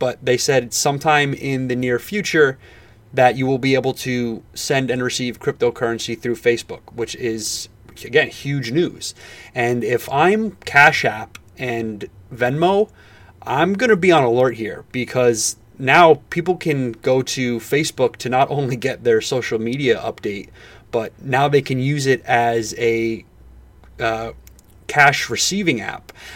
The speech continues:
I'm not sure if they're going to also be able to send and receive cash and cryptocurrency or one or the other, but either way, it's, it's coming to a point where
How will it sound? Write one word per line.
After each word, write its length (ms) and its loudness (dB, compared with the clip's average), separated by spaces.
I'm 140 4
not 160 4
sure 160 6
if 80 2
they're 100 4
going 240 2
to 140 -2
also 300 -2
be 120 0
able 160 -2
to 80 -10
send 320 -2
and 80 -4
receive 480 -4
cash 720 0
and 300 0
cryptocurrency 840 2
or 140 2
one 240 0
or 80 2
the 160 0
other, 400 2
but 140 4
either 260 6
way, 320 6
it's, 220 0
it's 180 -4
coming 420 -2
to 140 0
a 60 0
point 240 0
where 340 4